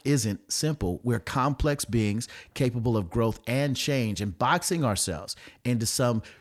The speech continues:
Enneagram type may be comforting, but it's also limiting. And, and not to mention that, that it, it rejects the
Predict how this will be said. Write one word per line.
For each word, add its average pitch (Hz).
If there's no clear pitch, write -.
Enneagram 123
type -
may 127
be 151
comforting, 117
but 120
it's 117
also 127
limiting. 110
And, 135
and 139
not 151
to 170
mention 135
that, 117
that 123
it, 127
it 135
rejects 127
the 135